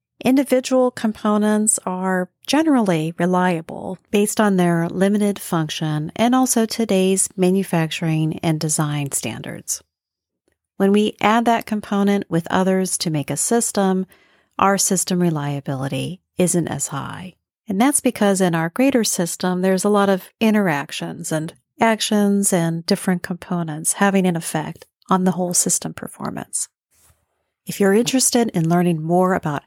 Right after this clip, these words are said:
how to do reliability allocation in more detail and how it fits into the broader design development process, I recommend an article series authored by Chris Jackson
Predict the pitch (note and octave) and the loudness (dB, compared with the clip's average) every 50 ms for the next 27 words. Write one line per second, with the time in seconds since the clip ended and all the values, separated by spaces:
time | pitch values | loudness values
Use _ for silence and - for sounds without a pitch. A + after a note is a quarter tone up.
0 | _ _ - - - E3+ F3 F#3 F#3 F#3+ F3 F3+ G#3 G#3+ A3+ A#3 A#3 A#3 A3 G#3 | _ _ -14 -4 0 2 2 2 2 2 0 0 0 2 2 2 2 2 2 2
1 | G3 F#3+ F#3 F#3 F3+ F3+ F3 F3 E3+ F3 E3+ D#3 D3+ C#3+ D3 C#3+ - - D3 D3 | 2 2 2 2 0 0 0 2 0 0 0 -2 -4 -4 -6 -8 -8 -6 -6 -6
2 | C#3+ - - D#3 D3 D3 C#3+ C#3+ - D#3 D#3 D#3 D3+ D#3 D#3 D#3 D#3+ D#3 - G3 | -6 -6 -6 -6 -6 -6 -6 -6 -6 -6 -6 -6 -6 -4 -4 -4 -6 -6 -6 -6
3 | A3+ C4+ - - - E3+ D#3+ D#3+ D#3 E3 E3+ - _ _ _ _ _ _ _ - | -6 -6 -6 -6 -4 -4 -2 -2 -2 -4 -6 -6 _ _ _ _ _ _ _ 0
4 | G#3+ A3 A#3+ B3 A3+ A#3+ B3 A#3+ A3+ - A3 G#3 G3+ - G3+ F#3 - F3 F3+ F3 | 2 2 2 2 2 2 0 0 2 0 0 0 2 0 -2 -2 -2 -2 -2 0
5 | - F3 E3 E3+ E3 D#3+ D#3+ D#3+ D#3 - D3 - E3 D#3+ D#3+ C#3+ C#3+ - F3 F#3+ | 2 2 2 2 2 2 0 -2 -2 -4 -2 -2 0 0 -2 -4 -4 -2 -2 -2
6 | F#3+ F#3+ E3+ D#3+ - - D3 C3 B2 C3+ - - C#3 F3 G3+ - - - - _ | -2 -2 -4 -6 -6 -8 -10 -10 -10 -10 -10 -10 -10 -10 -10 -10 -14 -14 -16 _
7 | _ _ _ _ _ _ _ _ - F#3+ G#3+ B3 B3 C4 B3+ B3+ - B3 A#3+ A#3+ | _ _ _ _ _ _ _ _ 0 2 2 2 2 0 0 0 0 2 2 2
8 | A#3 A#3 G#3+ - - F#3 F#3+ G3+ G3+ - G#3+ G3+ - - - F3+ F3 F3 F3 F3 | 2 2 0 0 2 2 2 0 -2 -4 -4 -4 -4 -2 -2 0 0 2 0 0
9 | E3+ - - D#3 D#3 D#3+ - E3 D#3 - D3+ D3+ D3+ - - - D#3+ D#3+ - - | -2 -2 -4 -4 -4 -2 -2 -4 -4 -4 -4 -4 -4 -6 -4 -2 -2 -2 -2 -4
10 | - - C#3+ C3 B2+ B2 - - - - - G#2+ - D3+ | -4 -4 -4 -4 -4 -6 -8 -8 -8 -8 -10 -10 -12 -14